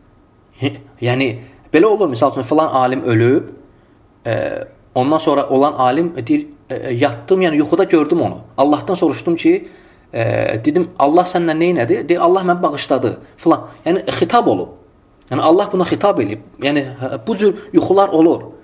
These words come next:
Yəni, Allah mənə dedi ki, yəni, filan əməlinə görə bağışladım onu. Yəni, Allah buna xitab eləyib. Yəni, bu cür yuxu o demək deyil ki, yəni, imin o gördüyün Allahdır.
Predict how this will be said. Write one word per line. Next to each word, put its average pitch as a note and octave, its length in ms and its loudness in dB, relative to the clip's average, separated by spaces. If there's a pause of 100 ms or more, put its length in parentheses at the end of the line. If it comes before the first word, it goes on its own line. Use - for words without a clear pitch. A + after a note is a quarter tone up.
(180)
Yəni, B2+ 120 -2
Allah D#3+ 300 2
mənə D3+ 240 0 (600)
dedi C3 280 4
ki, C3+ 180 2 (800)
yəni, B2+ 140 -2
filan D3 320 2 (120)
əməlinə B2 380 0
görə A2 140 2
bağışladım A#2 480 0
onu. G#2+ 200 0 (380)
Yəni, D3+ 160 -2
Allah F#3 320 2
buna F3+ 140 2
xitab D3 340 0
eləyib. G2 320 -4 (440)
Yəni, A#2 240 -2
bu C4 100 4
cür F#3+ 200 0 (240)
yuxu D3 640 2 (200)
o G3+ 140 2
demək A3 260 0
deyil B3+ 320 2 (640)
ki, - 140 -4 (600)
yəni, D3 240 -2
imin F#3+ 260 4
o C#3+ 160 2
gördüyün D3 340 4
Allahdır. A2+ 520 0